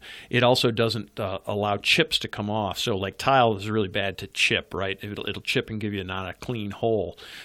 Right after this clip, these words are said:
So you use, uh, painter's tape to keep that from,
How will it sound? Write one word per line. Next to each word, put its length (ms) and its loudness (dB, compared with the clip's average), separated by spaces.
So 180 0
you 240 -2
use, 400 0
uh, 220 -4
painter's 380 -2
tape 240 0
to 80 -12
keep 300 -6
that 240 2
from, 240 -8